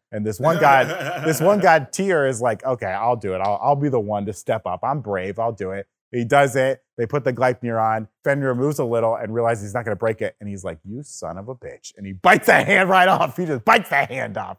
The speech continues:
Speaker 2: I, hey, what? Hey, he warned you.
Speaker 1: He warned you. Also in the comics, Hela once tried to set off Ragnarok herself by freeing Fenrir to kill off Odin,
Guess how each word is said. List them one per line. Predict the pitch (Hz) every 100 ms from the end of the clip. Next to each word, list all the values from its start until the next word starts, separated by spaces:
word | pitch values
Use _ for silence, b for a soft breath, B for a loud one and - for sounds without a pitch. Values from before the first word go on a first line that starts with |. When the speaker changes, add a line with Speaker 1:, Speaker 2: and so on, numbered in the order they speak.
| _ -
Speaker 2:
I, | 113 123
hey, | 160 175
what? | 113 113 147 120
Hey, | 139
he | 135 175
warned | 190 269 277
you. | 160 180 - _ -
Speaker 1:
He | 120
warned | 104 98 -
you. | 82
Also | 180 226 220 185
in |
the | 147
comics, | 143 135 131 120 -
Hela | 170 196 165
once | 143 147 -
tried | 147 127 120
to | 127 113 107
set | - 139 131
off | 165 156
Ragnarok | 147 131 123 117 107
herself | 98 - 190 185 131
by | 147 117
freeing | - 165 202 175 110
Fenrir | 107 98 95 95 92 92 90
to | 120
kill | 101 135 110 -
off | 101 -
Odin, | 123 135 98 90